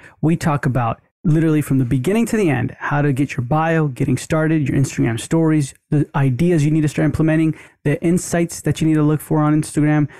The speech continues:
the Q R code and the saved content, how the algorithm works, what posts you need to do. And guys, she has you covered. Manal has you covered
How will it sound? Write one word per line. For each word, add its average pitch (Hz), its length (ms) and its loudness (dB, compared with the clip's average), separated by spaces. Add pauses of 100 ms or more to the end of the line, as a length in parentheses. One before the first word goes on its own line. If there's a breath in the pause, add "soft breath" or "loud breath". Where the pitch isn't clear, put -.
(160 loud breath)
the 135 100 0
Q 139 320 0
R 147 220 0
code 156 360 0
and 127 200 2
the 117 40 0
saved 139 440 -2
content, 156 680 0 (200 soft breath)
how 147 180 -2
the 135 140 -2
algorithm 135 540 2
works, - 360 -4 (320 soft breath)
what 160 320 -2
posts 180 400 0
you 185 60 2
need 185 100 2
to 190 80 2
do. 190 240 0
And 139 120 2
guys, 127 300 -2 (240)
she 208 200 -2
has 220 180 2
you 180 80 0
covered. 147 240 0
Manal 202 220 2
has 254 140 2
you 196 80 2
covered 151 380 -2